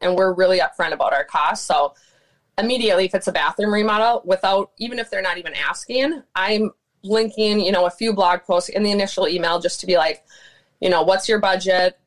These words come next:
And then, "F Y I, here's a great article we wrote on what our bathroom remodels cost,"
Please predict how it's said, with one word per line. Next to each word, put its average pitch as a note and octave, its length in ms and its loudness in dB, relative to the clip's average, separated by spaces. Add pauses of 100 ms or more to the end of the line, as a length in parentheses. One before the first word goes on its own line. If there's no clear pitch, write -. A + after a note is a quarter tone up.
(120)
And F3+ 160 -2
then, E3+ 240 -2
"F F#3+ 220 -4
Y G3 160 2
I, F#3+ 40 0
here's F#3 200 -6
a E3+ 40 -12
great F3 220 -2
article E3+ 380 -2
we F#3+ 120 -2
wrote A3 380 2
on D#3+ 340 -4
what F3 220 0
our E3+ 160 0
bathroom D3 380 -4
remodels A#2+ 420 -8
cost," - 400 -4